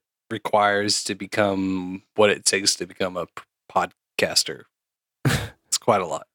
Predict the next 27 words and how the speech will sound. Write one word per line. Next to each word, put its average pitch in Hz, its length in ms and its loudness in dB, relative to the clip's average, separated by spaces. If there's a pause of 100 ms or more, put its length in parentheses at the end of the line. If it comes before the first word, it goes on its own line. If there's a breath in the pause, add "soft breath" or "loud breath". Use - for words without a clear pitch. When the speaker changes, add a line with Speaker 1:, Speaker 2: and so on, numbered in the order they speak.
(200)
Speaker 1:
<laughs> - 920 -6
Ten 196 160 0
thousand 165 360 0
hours 113 400 2
is 101 140 -2
allegedly 98 500 -2
the 101 100 -2
number. 95 440 -2 (360)
And 202 160 0
I, 233 220 -2 (140)
Speaker 2:
For 156 140 0
Speaker 1:
I 277 120 2
Speaker 2:
ma-, 285 60 0
Speaker 1:
would 220 120 0
Speaker 2:
for 170 80 -2
Speaker 1:
believe 139 160 2
that. 135 120 0
Speaker 2:
mastery, 143 420 -2
yeah. 139 220 0 (280)
Speaker 1:
Yeah, 127 480 0 (180)
podcast 135 440 -2
master, 110 480 -2 (100)
Speaker 2:
Mm-hmm. 123 220 2 (120)
Speaker 1:
as 107 140 2
it 95 60 2
was. 92 400 -2 (560)
But 170 400 2